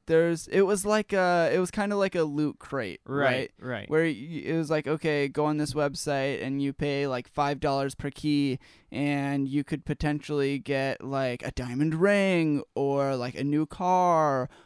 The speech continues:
Speaker 1: or"
Speaker 2: Some new Adidas.
Speaker 1: Yeah, or maybe you just end up getting nothing or,
Speaker 2: Right.
Speaker 1: like, a marker
Speaker 2: It,
Speaker 1: or
Speaker 2: it
Speaker 1: <laughs> yeah.
Speaker 2: was, it was gambling.
Speaker 1: Yeah, yeah.
Speaker 2: Um, which, I don't know. What do you, so what are you guys'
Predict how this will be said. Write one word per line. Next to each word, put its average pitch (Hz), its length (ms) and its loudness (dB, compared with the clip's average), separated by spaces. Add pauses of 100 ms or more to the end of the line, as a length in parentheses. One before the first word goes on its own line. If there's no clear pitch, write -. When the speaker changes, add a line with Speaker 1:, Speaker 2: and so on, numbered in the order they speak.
Speaker 1:
or" 170 420 8
Speaker 2:
Some 160 120 6
new 147 60 2
Adidas. 135 580 -6
Speaker 1:
Yeah, 143 400 2
or 151 280 4
maybe 156 420 2
you 139 460 0
just 120 400 -4
end 120 220 -4
up 110 120 -8
getting 92 240 -8
nothing 82 460 -10 (120)
or, 110 180 -4
Speaker 2:
Right. 117 240 -2
Speaker 1:
like, 101 380 -8 (340)
a 131 80 -6
marker 107 520 -6
Speaker 2:
It, 170 180 0
Speaker 1:
or - 180 -8 (220)
Speaker 2:
it 175 140 2
Speaker 1:
<laughs> - 20 -
yeah. 139 40 -4
Speaker 2:
was, 147 440 -4 (180)
it 139 140 -4
was 104 220 -10
gambling. - 500 -18 (100)
Speaker 1:
Yeah, 135 340 -4
yeah. 117 460 -6
Speaker 2:
Um, 98 220 -14 (400)
which, - 600 -8 (320)
I 123 60 -14
don't 165 100 -6
know. 165 140 -4
What 120 120 -4
do 170 60 -4
you, - 300 -10 (400)
so - 180 -4
what 226 120 0
are 254 60 -4
you 254 140 -6
guys' 175 420 -2